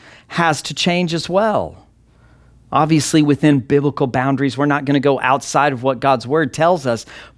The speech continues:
But sometimes there are things we do or believe or patterns we follow that are not necessarily good or bad, not, they're not tied to the Bible, and they were effective maybe one day, but maybe now God's calling us to something different.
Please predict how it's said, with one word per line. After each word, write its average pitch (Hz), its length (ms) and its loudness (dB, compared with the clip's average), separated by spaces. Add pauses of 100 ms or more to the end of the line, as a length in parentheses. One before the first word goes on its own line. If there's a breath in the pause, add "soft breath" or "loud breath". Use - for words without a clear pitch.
But 214 340 0
sometimes 165 640 2
there 165 140 2
are - 20 2
things 196 380 -2
we 147 100 2
do 220 440 2
or 160 200 0
believe 190 640 0
or 127 140 -4
patterns 208 500 0
we 202 100 -2
follow 190 640 2 (840 soft breath)
that 214 140 4
are 208 60 4
not 226 260 2
necessarily 202 580 2
good 196 240 2
or 185 60 2
bad, 196 400 2
not, 208 240 -2 (140)
they're 190 180 2
not 202 240 0
tied 190 400 0
to - 100 -6
the 170 120 -2
Bible, 175 580 2 (300 loud breath)
and 185 120 4
they 208 60 6
were 196 140 6
effective 202 500 0
maybe 190 300 0
one 196 240 2
day, 180 200 4
but 170 300 -2
maybe 208 400 -2
now 208 300 2
God's 190 320 -2
calling 202 360 0
us 190 140 -2
to 190 400 2 (300 soft breath)
something 214 420 2
different. - 680 -4